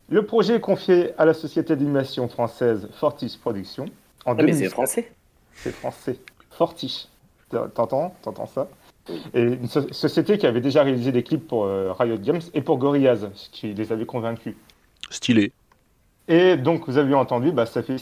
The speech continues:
Speaker 1: presque six ans, euh, qu'il a fallu pour faire sortir cette saison un. Celle-ci aurait été, euh, cou-, aurait coûté, je dis bien aurait, hein,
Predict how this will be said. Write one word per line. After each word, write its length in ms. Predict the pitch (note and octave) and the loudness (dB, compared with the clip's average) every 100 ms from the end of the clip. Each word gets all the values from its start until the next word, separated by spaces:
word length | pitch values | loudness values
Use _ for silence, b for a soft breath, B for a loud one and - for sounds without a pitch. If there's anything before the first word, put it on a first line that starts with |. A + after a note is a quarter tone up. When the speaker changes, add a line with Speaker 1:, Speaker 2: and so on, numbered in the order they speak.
| - - | -10 -6
Speaker 1:
presque 320 | - G#3 - | -2 -2 -2
six 280 | C3 E3 A#2+ | -6 -2 0
ans, 280 | E3 F3+ A2+ | 0 0 0
euh, 140 | A2+ A2 | -4 -8
qu'il 180 | - A#2+ | -4 -2
a 40 | |
fallu 280 | - B2 D#3+ | 0 0 0
pour 180 | E3 A2+ | -2 -6
faire 220 | C3+ - | -8 -4
sortir 320 | D#3+ - F3 | -4 -2 -4
cette 220 | - C#3+ | -8 -10
saison 280 | - A#2+ A2+ | -8 -8 -6
un. 60 | F#2+ - _ _ _ _ | -8 -10 _ _ _ _
Celle-ci 480 | - - A2 - F3+ | -12 -6 -6 2 4
aurait 260 | C3+ A#2 | 4 4
été, 400 | A2+ - C#3+ D#3+ | 0 0 0 0
euh, 160 | A2 F#2 - - _ _ | 0 -6 -12 -20 _ _
cou-, 140 | - - | -20 -4
aurait 240 | C3+ C3+ E3 | 2 4 2
coûté, 480 | E3+ E3 E3 - - _ | 0 0 0 0 -8 _
je 60 | - | -16
dis 80 | - | -8
bien 220 | G#2 A#2 | -2 0
aurait, 280 | - C#3 C#3+ - | 2 0 0 -4
hein, 140 | G#2+ | -8